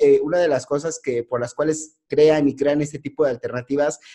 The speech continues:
es para manejar los estados, ¿no? Porque en JavaScript,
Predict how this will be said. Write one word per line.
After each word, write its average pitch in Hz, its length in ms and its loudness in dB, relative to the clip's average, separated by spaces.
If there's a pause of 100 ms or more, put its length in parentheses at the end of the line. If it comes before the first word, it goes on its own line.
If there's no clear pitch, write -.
es 139 120 -6
para 185 220 0
manejar 127 340 -2
los 160 200 -2
estados, 127 480 -2
¿no? 151 120 -4
Porque 151 220 -6
en 139 80 0
JavaScript, 160 640 -2